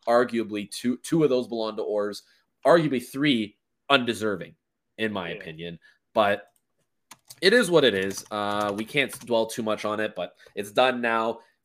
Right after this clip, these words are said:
Speaker 1: He's a thought of the past because he's playing for Inter Miami. Um, so basically irrelevant. So we won't have to see him at this, these awards again. He should, eh,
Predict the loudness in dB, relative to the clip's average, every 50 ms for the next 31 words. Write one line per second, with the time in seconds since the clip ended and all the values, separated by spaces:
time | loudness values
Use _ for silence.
0 | _ _ -20 -12 -6 -2 -2 -2 2 2 0 0 2 2 2 4 4 4 2 0
1 | -4 0 0 0 0 0 -4 -8 -12 -10 -8 -8 -8 -8 -8 -6 -6 -6 -6 -8
2 | -10 -10 -10 -12 -10 -10 -10 -8 -8 -6 -6 -4 -4 -4 -6 -6 -6 -8 -10 -12
3 | _ _ _ _ _ _ _ -6 -4 -2 0 0 0 -2 -2 -4 -8 -14 -16 _
4 | _ _ _ _ _ _ _ _ _ -12 -4 -2 -2 -2 -2 -4 -6 -6 -4 -4
5 | -4 -4 -6 -6 -6 -6 -4 -6 -6 -6 -6 -6 -8 -10 -10 -12 _ -20 -16 -12
6 | -10 -8 -8 -8 -8 -8 -10 -10 -10 -14 -12 -10 -10 -8 -8 -8 -10 -12 -14 -16
7 | -18 -16 -16 -14 -12 -10 -8 -8 -8 -8 -6 -6 -6 -4 -4 -4 -4 -4 0 4
8 | 4